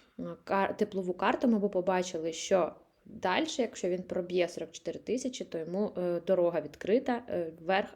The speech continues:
аж до п'ятдесяти тисяч. В принципі, ось це, м, основні мої дії, які я буду виконувати з біткоїном на нас-, на, е, по-, тиждень, який зараз буде. Так само я розглядаю і, е, альткоїни, тому що ви знаєте, що альткоїн-, альткоїни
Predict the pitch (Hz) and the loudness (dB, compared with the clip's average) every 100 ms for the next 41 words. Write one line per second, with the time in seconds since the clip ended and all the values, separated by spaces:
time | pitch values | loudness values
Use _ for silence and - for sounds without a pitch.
0 | - 190 190 170 165 165 - 165 160 - | -6 -4 -4 -6 -4 -4 -6 -10 -10 -12
1 | 160 - - - - - - - - 320 | -16 -12 -12 -12 -16 -18 -18 -8 4 4
2 | - - 220 202 - - 214 175 - _ | 6 4 4 2 -2 0 2 2 -4 _
3 | - 185 175 185 - 208 208 202 180 175 | -12 -12 -10 -8 2 4 6 6 4 0
4 | 175 185 196 180 175 175 170 165 165 175 | -2 0 4 4 2 -2 -4 -4 -12 -4
5 | 196 180 160 175 160 190 185 - 185 160 | 0 0 -2 -6 -6 -6 -4 2 2 2
6 | 156 - - - - 190 180 170 - 190 | -6 -14 -20 -20 -8 -4 -2 -4 -6 -4
7 | 190 170 160 165 - - - - 202 196 | -2 -2 -4 -6 -8 -12 -20 -4 -2 -2
8 | - _ 233 214 180 170 160 - 170 156 | -18 _ 6 6 4 -2 -4 -6 -6 -4
9 | 151 - 185 294 294 285 - - - 202 | -8 -4 0 2 2 0 -14 -16 -8 -4
10 | - 247 226 196 190 185 180 180 180 185 | 0 2 2 2 4 4 2 0 0 2
11 | 185 175 - 190 185 175 - 170 170 - | 4 2 2 0 2 2 0 -4 -4 -4
12 | 175 - 226 302 294 254 233 233 208 214 | -4 0 4 4 4 2 2 2 -2 0
13 | 220 214 214 190 - 190 185 180 214 214 | 2 2 2 -2 -2 0 0 2 2 2
14 | 196 180 - 196 202 196 185 | 0 -6 0 4 4 4 -2